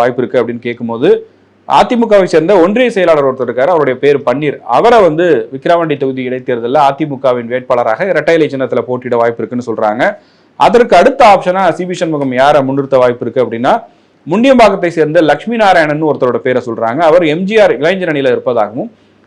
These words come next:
அவரும் சி வி சண்முகத்துக்கு வேண்டப்பட்டவர் தான். அதனால யார் யாரெல்லாம் விக்கிரவாண்டிக்கு சீட் கேட்க போறாங்க அப்படிங்கிற பட்டியல்ல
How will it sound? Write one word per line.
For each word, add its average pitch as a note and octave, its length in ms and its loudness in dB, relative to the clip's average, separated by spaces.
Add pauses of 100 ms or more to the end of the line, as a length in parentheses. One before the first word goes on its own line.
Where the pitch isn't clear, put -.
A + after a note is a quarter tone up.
அவரும் B3+ 400 4
சி A3 160 -4
வி A3+ 140 -4
சண்முகத்துக்கு E3 580 -4 (180)
வேண்டப்பட்டவர் C3+ 640 0
தான். B2+ 200 -2
அதனால B2+ 300 -2 (1040)
யார் D#3+ 260 2
யாரெல்லாம் G3 440 2 (360)
விக்கிரவாண்டிக்கு D#3 800 0
சீட் E3 220 -4
கேட்க D#3 220 0
போறாங்க C#3+ 240 -2
அப்படிங்கிற C3+ 360 -2
பட்டியல்ல D3+ 420 2